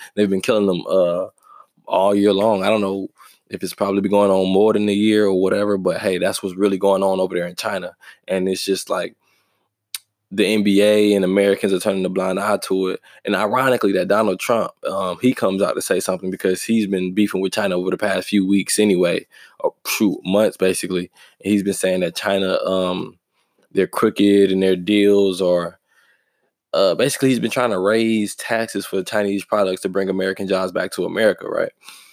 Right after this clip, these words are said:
So, um, what, what his, his goal is, uh, he, he joins, Donald Trump basically said what I said. He said, uh, he said, It's crazy how y-,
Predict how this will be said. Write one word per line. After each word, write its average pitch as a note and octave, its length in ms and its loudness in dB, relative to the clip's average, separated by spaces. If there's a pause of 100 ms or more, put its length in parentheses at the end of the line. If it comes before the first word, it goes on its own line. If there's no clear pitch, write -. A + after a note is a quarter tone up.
(140)
So, F#2+ 520 0
um, F#2+ 440 -8 (1200)
what, F#2+ 380 -4
what G#2+ 300 0
his, G#2+ 240 -2
his G2+ 180 -2
goal B2 400 4
is, F#2+ 640 0 (420)
uh, F#2 520 -6 (1160)
he, A#2 300 4
he A#2 120 2
joins, G#2+ 420 2 (520)
Donald B2 280 -2
Trump A2 200 0
basically G#2+ 260 -2
said G2 180 0
what F#2 100 -4
I G2 100 -4
said. F2+ 280 -6
He A2+ 100 -6
said, G2 280 -4
uh, F#2+ 380 -6 (600)
he A2+ 100 -2
said, F#2+ 220 2
It's G#2+ 260 0
crazy A2+ 460 2
how G2+ 260 -2
y-, G2 180 -6